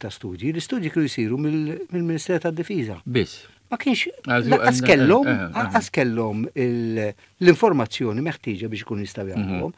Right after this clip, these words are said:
Speaker 1: Inti li għandek però, eh, għandek żewġ strutturi għaddejjin. Għandek l-istruttur,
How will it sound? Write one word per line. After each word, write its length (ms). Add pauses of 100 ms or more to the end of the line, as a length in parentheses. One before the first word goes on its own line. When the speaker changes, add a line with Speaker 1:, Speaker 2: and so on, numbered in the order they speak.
(560)
Speaker 1:
Inti 260
li 140
għandek 400
però, 300 (1200)
eh, 400 (140)
għandek 320
żewġ 260
strutturi 680
għaddejjin. 640 (800)
Għandek 360
l-istruttur, 720